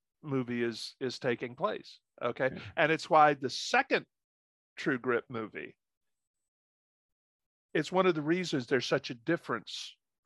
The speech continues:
Speaker 1: between them. It's just not just the actors, it's not just the director, it's the fact that the second script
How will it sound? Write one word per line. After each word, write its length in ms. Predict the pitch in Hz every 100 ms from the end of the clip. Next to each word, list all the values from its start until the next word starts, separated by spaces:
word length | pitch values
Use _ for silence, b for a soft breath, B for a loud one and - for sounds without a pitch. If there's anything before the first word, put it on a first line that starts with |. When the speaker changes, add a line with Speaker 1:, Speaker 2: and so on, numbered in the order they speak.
| -
Speaker 1:
between 460 | 127 - 233 208
them. 120 | 120 - _ _ b b
It's 140 | 139
just 160 | 160 -
not 180 | 190 -
just 300 | 190 - -
the 140 | 131 -
actors, 540 | 143 - - 127 117 127
it's 140 | -
not 200 | 151 -
just 180 | 143 -
the 60 | 120
director, 560 | 120 127 175 - 113
it's 140 | 117 -
the 80 |
fact 300 | - 143 139 -
that 120 | 120
the 80 | 117
second 480 | - - 196 - 123 -
script 720 | - - 220 220 - -